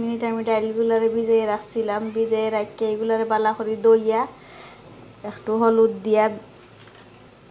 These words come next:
পাতিল বয়াই দিছি। এখন একটু পেঁয়াজ দিলেই, পেঁয়াজ দিয়া প্রায়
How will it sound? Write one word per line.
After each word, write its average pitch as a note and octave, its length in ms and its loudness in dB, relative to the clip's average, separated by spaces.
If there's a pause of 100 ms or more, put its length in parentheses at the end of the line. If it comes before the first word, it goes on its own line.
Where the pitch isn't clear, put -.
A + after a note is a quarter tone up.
(600)
পাতিল A3+ 360 -2 (320)
বয়াই A3+ 300 6
দিছি। A3+ 300 -8 (1300)
এখন A3 180 -4 (100)
একটু - 160 -8 (100)
পেঁয়াজ A3+ 280 6 (120)
দিলেই, G#3+ 240 2 (600)
পেঁয়াজ A3 280 2 (100)
দিয়া A3+ 140 2 (100)
প্রায় A3+ 220 4